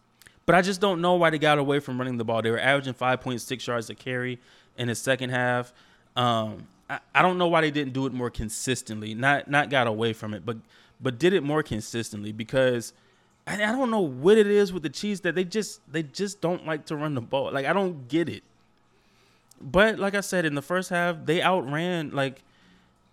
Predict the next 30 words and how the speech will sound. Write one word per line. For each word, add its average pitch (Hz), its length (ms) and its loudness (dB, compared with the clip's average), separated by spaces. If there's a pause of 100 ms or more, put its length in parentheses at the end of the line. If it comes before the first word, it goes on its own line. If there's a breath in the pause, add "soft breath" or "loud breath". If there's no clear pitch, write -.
(840)
the 151 140 2
Bengals 202 360 2
had 190 220 -2
ten 180 220 -2
carries. 147 440 -4
They 135 140 -2
had 151 280 0
twelve. 117 340 -4
So - 160 -6
they, 160 200 0
they 151 440 -4
had 151 240 -2
more 147 220 -4
carries. 110 480 -6 (320 soft breath)
Second 175 380 0
half, 190 400 -2
they 123 120 -2
had 165 260 2
more 190 200 0
carries 190 300 2
than 190 100 0
the 185 60 0
Bengals 190 280 -2
in 196 80 -2
the 190 60 -2
second 196 320 -4
half 170 180 -2
as 156 100 -8
well, 180 240 -2
which 147 260 -2